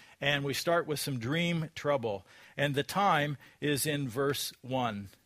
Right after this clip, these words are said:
"When two full years had passed." After two full years had passed what?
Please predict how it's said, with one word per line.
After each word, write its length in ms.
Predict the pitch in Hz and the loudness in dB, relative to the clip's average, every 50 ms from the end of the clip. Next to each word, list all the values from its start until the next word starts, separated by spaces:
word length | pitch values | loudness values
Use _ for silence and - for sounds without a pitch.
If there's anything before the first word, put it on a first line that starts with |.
| _ - - - - _ - | _ -20 -20 -20 -16 _ 0
"When 280 | 165 170 160 156 147 | 0 2 2 0 -2
two 400 | - - - 208 214 214 208 208 | -2 0 2 4 4 4 4 2
full 500 | 170 - - - 185 185 185 180 175 175 | 0 -2 -2 0 2 4 4 4 4 4
years 640 | 165 147 156 170 165 160 160 160 160 156 147 - - - - | 2 2 2 2 4 4 4 2 2 2 2 0 -2 -2 0
had 380 | - 135 135 139 139 123 110 | 0 2 2 2 2 -2 -6
passed." 760 | - - 139 131 120 101 78 - - - - - - - - - _ _ _ _ _ _ _ _ _ _ _ _ _ _ _ _ _ - | -8 -2 0 2 2 2 0 -2 -6 -6 -6 -6 -8 -10 -20 -20 _ _ _ _ _ _ _ _ _ _ _ _ _ _ _ _ _ -8
After 240 | - 120 - 127 123 | -8 -8 -6 -8 -10
two 360 | - - - 151 147 147 139 | -10 -6 -4 -2 -2 -2 -4
full 280 | 117 - 135 127 135 139 | -6 -8 -8 -6 -4 -4
years 580 | 131 135 139 139 139 127 - - - - - - | -2 -2 -2 -2 -2 -4 -6 -10 -12 -14 -14 -12
had 140 | 135 110 - | -12 -10 -4
passed 480 | - 139 139 123 - - - - - | 0 0 0 0 0 -4 -8 -10 -6
what? 360 | 135 143 165 196 208 - - | -2 0 0 0 0 -4 -12